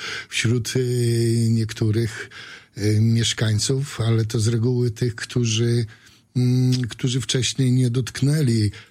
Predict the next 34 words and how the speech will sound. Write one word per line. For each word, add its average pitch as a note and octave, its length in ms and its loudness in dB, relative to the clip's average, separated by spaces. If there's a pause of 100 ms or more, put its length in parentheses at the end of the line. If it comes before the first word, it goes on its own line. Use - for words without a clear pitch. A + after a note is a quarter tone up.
tego A#2+ 220 0
dobrodziejstwa, A#2+ 1120 0
w - 60 -16
cudzysłowie, A2+ 840 0 (240)
prowadzenia A2+ 600 0 (400)
działalności. A#2+ 800 0 (400)
No, D4+ 120 -2 (200)
kroki, C#4 760 -2
początki, A3+ 560 -2
tak A3 180 -2
jak A3+ 180 -4
u A3+ 60 0
wszystkich - 560 -2
raczej, A#2 500 0
nie B2 200 2
były, D3 440 2 (440)
nie D3+ 140 2
były D#3 260 2
łatwe, G#2 540 0
bo G#2 140 0
jak, A#2 360 -2
jak A2+ 400 -2 (120)
tu - 120 -4
często A#2 500 0
i G#2+ 220 2
z G2 120 0
dziećmi D#3+ 360 0
rozmawiam, B2 680 0 (300)
jak A2 120 -2
te A2+ 120 -4
trzydzieści A2+ 500 0
parę A2+ 260 0
lat A2 220 0
temu, A#2+ 360 2